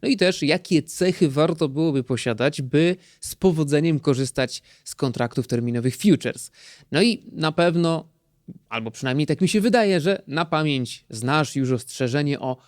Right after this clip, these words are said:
wysokim ryzyku inwestycyjnym, jakie się wiąże z otwieraniem pozycji właśnie za pomocą lewarowanych instrumentów pochodnych. No i wiesz, że futuresy nie są produktem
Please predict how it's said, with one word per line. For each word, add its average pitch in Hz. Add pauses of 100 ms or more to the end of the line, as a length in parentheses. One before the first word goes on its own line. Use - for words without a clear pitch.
(120)
wysokim 143
ryzyku 139
inwestycyjnym, 131
jakie 131
się 127
wiąże 143 (260)
z -
otwieraniem 139
pozycji 123
właśnie 135
za 120
pomocą 117 (320)
lewarowanych 135
instrumentów 123
pochodnych. 127
No 90
i 147
wiesz, 123 (340)
że 117
futuresy 127 (360)
nie 160
są 180
produktem 147